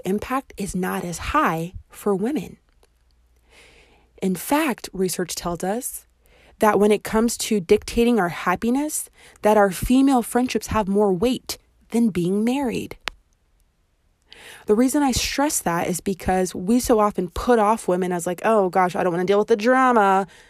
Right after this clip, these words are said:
okay? And while I, you know, certainly have a lot of male friendships I appreciate, there's nothing like being friends with another woman, okay? And that kind of takes us to our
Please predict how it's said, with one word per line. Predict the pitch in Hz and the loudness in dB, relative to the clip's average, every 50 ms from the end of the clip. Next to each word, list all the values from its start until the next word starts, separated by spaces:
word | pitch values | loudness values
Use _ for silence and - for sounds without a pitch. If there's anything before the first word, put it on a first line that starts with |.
| _ _ _ - - | _ _ _ -6 -4
okay? | 202 - - 202 185 196 202 - - - - - | -4 -2 0 0 2 2 0 -2 -8 -16 -8 -2
And | 202 196 196 | 0 2 4
while | 208 220 233 247 254 240 | 6 6 8 8 6 6
I, | - 196 208 208 202 202 - - | 6 4 4 4 4 2 0 -4
you | - 196 202 | -4 -2 -2
know, | 185 180 | -2 -2
certainly | - - - 262 285 269 247 220 | -4 -2 -2 -2 0 0 0 0
have | 202 202 190 175 | 2 2 2 2
a | 180 | 4
lot | 185 190 190 185 | 4 6 4 4
of | 180 139 165 | 2 0 -2
male | 196 180 190 202 226 247 254 | -2 0 2 2 2 2 2
friendships | - - 190 180 - - 165 - - | 0 -2 -4 -4 -4 -4 -4 -2 0
I | 170 | 0
appreciate, | 165 160 - - - - - - - - - - - - - | -2 -2 -2 -4 -4 -4 -4 -4 -6 -6 -6 -8 -10 -14 -10
there's | - - 190 170 - | -6 -4 -4 -2 0
nothing | 196 196 190 - 247 | 0 0 2 2 2
like | 240 240 233 220 - _ | 4 2 2 0 -2 _
being | - 190 185 175 180 | 0 0 0 0 0
friends | 165 - - - 185 180 175 170 165 - - - - - _ _ | -4 -4 -2 0 0 0 0 -2 -4 -4 -8 -12 -18 -20 _ _
with | 175 165 202 | -8 -4 -2
another | 190 170 165 165 160 165 | -2 -2 -2 -2 -2 -2
woman, | 170 165 151 - - 147 156 - - - - _ _ _ _ _ _ _ _ _ _ _ _ _ _ _ _ _ _ _ _ _ _ _ - | -2 -2 -4 -6 -8 -12 -12 -10 -10 -12 -12 _ _ _ _ _ _ _ _ _ _ _ _ _ _ _ _ _ _ _ _ _ _ _ -10
okay? | 180 165 - 190 180 196 220 233 - _ _ _ - - - - - | -8 -4 -2 0 0 0 -2 -4 -8 _ _ _ -20 -20 -20 -14 -6
And | - 180 185 | -2 2 4
that | 214 214 233 | 4 4 4
kind | - 262 254 | 4 2 2
of | 240 | 2
takes | - 208 - - | 0 -4 -6 -6
us | 196 - | -6 -4
to | - - 202 190 | 0 0 2 2
our | 180 180 180 180 | 4 4 2 2